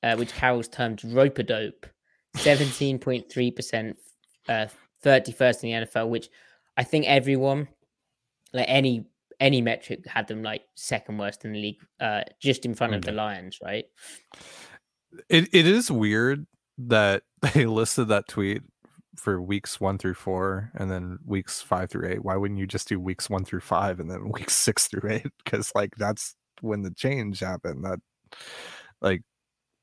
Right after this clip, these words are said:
Speaker 2: 'cause they would, I would
Speaker 1: I
Speaker 2: assume
Speaker 1: guess
Speaker 2: that
Speaker 1: they
Speaker 2: they
Speaker 1: wanna
Speaker 2: would, they
Speaker 1: keep
Speaker 2: would still
Speaker 1: it
Speaker 2: be
Speaker 1: in, uh, fours, don't they?
Speaker 2: I guess if they wanna be all, you know, particular like that
Speaker 1: I mean,
Speaker 2: or
Speaker 1: they, they are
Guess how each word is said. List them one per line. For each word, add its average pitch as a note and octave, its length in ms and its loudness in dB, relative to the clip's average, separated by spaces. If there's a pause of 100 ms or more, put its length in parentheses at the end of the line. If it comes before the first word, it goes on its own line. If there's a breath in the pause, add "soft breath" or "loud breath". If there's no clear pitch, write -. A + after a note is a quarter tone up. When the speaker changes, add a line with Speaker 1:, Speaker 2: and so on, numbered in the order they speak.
(340)
Speaker 2:
'cause B2+ 160 8
they B2+ 80 12
would, D3 220 8
I B2+ 100 10
would C3 140 8
Speaker 1:
I B2+ 40 10
Speaker 2:
assume C#3+ 200 8
Speaker 1:
guess E3+ 80 6
Speaker 2:
that A#2 80 8
Speaker 1:
they C#3 80 8
Speaker 2:
they C3 80 10
Speaker 1:
wanna B2+ 140 10
Speaker 2:
would, B2 100 2
they C3 80 8
Speaker 1:
keep C3 80 8
Speaker 2:
would B2+ 120 6
still D3 220 8
Speaker 1:
it - 60 2
Speaker 2:
be A#2+ 220 6
Speaker 1:
in, G#2 40 4
uh, G#2 280 -2 (440)
fours, G#2+ 540 0
don't G#2 260 -10
they? G2 240 -12 (1300 loud breath)
Speaker 2:
I G#2+ 160 -14
guess - 520 -16
if G#2+ 140 -10
they G#2 120 -4
wanna A2+ 240 -6
be B2 220 -6
all, A#2+ 400 -4 (500 soft breath)
you - 220 -16
know, - 240 -10
particular - 680 -8
like - 300 -12
that G2+ 140 0
Speaker 1:
I - 20 0 (100)
mean, A2+ 100 -2
Speaker 2:
or A2+ 100 -2
Speaker 1:
they, A2+ 80 -2
they A#2 40 -2
are A#2 60 -4